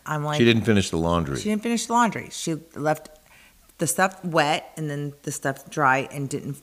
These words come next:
Speaker 1: fold it and didn't transfer. Anyway, she didn't finish the task. And so that
Speaker 2: Kelly
Speaker 1: seems
Speaker 2: was
Speaker 1: to
Speaker 2: not
Speaker 1: be
Speaker 2: happy this morning when she got up and realized the laundry wasn't done.
Speaker 1: So, oh yeah, I, I went a little,
Speaker 2: <laughs>
Speaker 1: I made her get up early and finish it. I,
Speaker 2: Yeah.
Speaker 1: yeah.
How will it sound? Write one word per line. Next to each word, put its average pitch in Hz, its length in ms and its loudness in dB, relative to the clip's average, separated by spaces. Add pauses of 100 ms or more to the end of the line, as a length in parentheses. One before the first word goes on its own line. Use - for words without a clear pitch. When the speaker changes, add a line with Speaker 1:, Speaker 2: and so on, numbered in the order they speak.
Speaker 1:
fold 139 240 -2
it 139 240 -4
and 135 180 -8
didn't 139 380 -8
transfer. 147 560 -4
Anyway, 196 260 2
she 160 120 -4
didn't 196 280 -2
finish 160 300 -2
the - 120 -8
task. - 440 -4
And 151 180 -4
so 147 380 2 (680)
that 208 240 8
Speaker 2:
Kelly 147 220 10
Speaker 1:
seems 131 80 10
Speaker 2:
was 131 80 8
Speaker 1:
to 127 60 6
Speaker 2:
not 117 200 10
Speaker 1:
be 113 60 8
Speaker 2:
happy 101 260 8
this 90 240 0
morning 82 300 4
when 80 100 2
she 76 160 -6
got 80 240 4
up 76 140 0
and 76 120 -2
realized 76 460 2
the 76 60 -4
laundry 71 340 0
wasn't 67 400 -6
done. 62 400 -8
Speaker 1:
So, 190 520 4 (140)
oh 160 140 0
yeah, 127 380 0
I, 131 220 -4 (120)
I 135 120 -6
went 127 260 -8
a 107 60 -10
little, 123 220 -2 (160)
Speaker 2:
<laughs> 85 120 -12
Speaker 1:
I 139 60 -6
made 139 180 -2
her 131 100 -4
get 139 240 -2
up 135 220 -6 (360)
early 131 460 -4 (120)
and 135 260 -6
finish 120 360 -6
it. - 140 -10
I, 147 80 -2
Speaker 2:
Yeah. 87 140 0
Speaker 1:
yeah. - 180 0